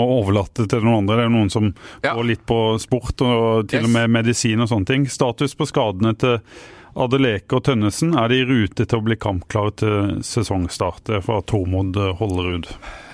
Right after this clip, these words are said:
Speaker 2: Ja, den kan jeg ikke svare på. Eh, det vet jeg faktisk ikke,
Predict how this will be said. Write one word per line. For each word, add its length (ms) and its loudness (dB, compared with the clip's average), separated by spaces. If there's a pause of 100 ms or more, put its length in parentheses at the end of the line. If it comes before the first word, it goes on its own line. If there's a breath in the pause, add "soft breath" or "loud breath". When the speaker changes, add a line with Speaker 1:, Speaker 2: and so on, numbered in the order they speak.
(180)
Speaker 2:
Ja, 140 -6 (300)
den 240 -2
kan 200 0
jeg 140 -4
ikke 100 -4
svare 240 -2
på. 140 -2 (340 loud breath)
Eh, 400 0
det 280 -2 (140)
vet 200 -4
jeg 100 -2
faktisk 320 -4
ikke, 220 -2